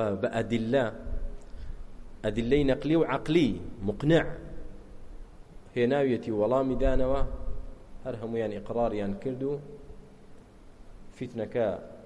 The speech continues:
دامرکایەوە و ڕێگا بە شێخ الئیسلام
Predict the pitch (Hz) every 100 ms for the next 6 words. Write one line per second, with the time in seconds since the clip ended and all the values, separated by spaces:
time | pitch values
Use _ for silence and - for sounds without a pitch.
0 | - - 120 131 131 135 139 139 143 143
1 | 143 - - - - - - - - 113
2 | 110 104 104 - - 110 107 120 117 107
3 | 113 110 98 110 107